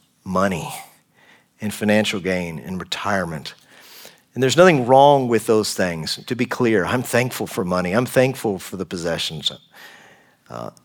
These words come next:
and yet be careful, because it can quickly take the throne. Finally, verse sixty-eight through seventy, I told y'all we'd get through this.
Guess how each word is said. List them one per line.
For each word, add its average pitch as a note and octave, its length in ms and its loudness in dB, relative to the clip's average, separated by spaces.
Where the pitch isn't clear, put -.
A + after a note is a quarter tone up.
and B2 100 -2
yet B2+ 220 8
be C#3 120 0
careful, C#3 540 4
because A2 320 0
it G#2+ 60 2
can A2 180 -6
quickly C3 400 -2
take G#2+ 240 -2
the A2 100 -8
throne. - 480 -8
Finally, D#3 400 6
verse B2+ 240 4
sixty-eight D3 540 4
through C3 100 -4
seventy, B2+ 460 4
I A2 80 2
told F#3+ 300 0
y'all G2 180 4
we'd F2+ 200 -6
get F2 140 -8
through F2+ 220 -6
this. G#2+ 280 -4